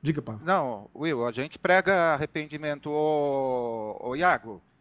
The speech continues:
Speaker 2: arrependa-se do, da, do seu moralismo, é, clichê, dos seus livrinhos desimportantes e, sobretudo, da sua síndrome de,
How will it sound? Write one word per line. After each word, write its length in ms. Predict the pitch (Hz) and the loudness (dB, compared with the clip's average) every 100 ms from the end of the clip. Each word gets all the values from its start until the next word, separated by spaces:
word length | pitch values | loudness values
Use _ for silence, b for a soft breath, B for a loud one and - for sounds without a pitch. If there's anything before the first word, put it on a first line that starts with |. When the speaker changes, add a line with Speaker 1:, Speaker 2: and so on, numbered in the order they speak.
| _ - | _ -4
Speaker 2:
arrependa-se 1000 | 143 156 - 185 190 170 - 156 147 127 | -4 -4 -2 -2 -2 -8 -8 -10 -8 -10
do, 1120 | 139 139 131 123 117 113 113 113 110 - - 123 | -10 -10 -8 -10 -10 -12 -14 -14 -16 -18 -16 -4
da, 480 | 135 131 127 123 | -2 0 0 -2
do 140 | - 131 | -6 -14
seu 200 | - 147 | -10 -8
moralismo, 800 | 151 143 135 131 139 131 123 - b b b | -4 -2 -2 -4 -10 -12 -18 -20 b b b
é, 340 | 123 127 123 120 | -10 -8 -10 -10
clichê, 560 | - 160 - - 156 180 - _ _ _ _ _ | -10 -10 -10 -6 -4 -6 -10 _ _ _ _ _
dos 840 | 143 143 143 131 - - - - _ | -6 -4 -6 -8 -14 -18 -20 -20 _
seus 600 | - 151 143 143 139 113 | -10 -4 -2 -2 -6 -10
livrinhos 1040 | 123 147 131 156 165 160 156 - - - _ _ | -10 -8 -6 -8 -8 -12 -14 -14 -20 -20 _ _
desimportantes 1300 | 160 165 147 147 147 139 - 147 165 - 180 - - b b _ _ | -2 -2 -6 -10 -8 -8 -8 -8 -8 -14 -8 -8 -8 b b _ _
e, 220 | 190 220 - | -10 -10 -6
sobretudo, 840 | - 208 208 - 214 220 214 214 _ _ | -4 0 -2 -2 -10 -10 -12 -14 _ _
da 180 | 190 190 | -2 -2
sua 320 | - 208 208 | -4 -4 -4
síndrome 680 | - 196 208 196 196 196 | -4 -6 -6 -10 -10 -10
de, 380 | 175 165 185 180 | -14 -12 -12 -12